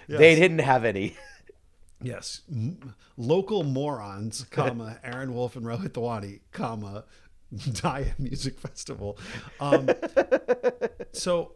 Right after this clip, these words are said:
Speaker 1: and I also, like, what made it, I think this makes it worse for me, not better, was one of the excuses was that this is an,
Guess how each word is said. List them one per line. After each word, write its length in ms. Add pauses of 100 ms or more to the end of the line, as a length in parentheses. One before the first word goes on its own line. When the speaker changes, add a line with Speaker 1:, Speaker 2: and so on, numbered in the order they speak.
(140)
Speaker 1:
and 100
I 60
also, 320
like, 160
what 180
made 160
it, 240
I 80
think 140
this 160
makes 180
it 80
worse 240
for 80
me, 220
not 280
better, 380 (200)
was 180
one 100
of 60
the 80
excuses 1040 (680)
was 120
that 100
this 140
is 140
an, 120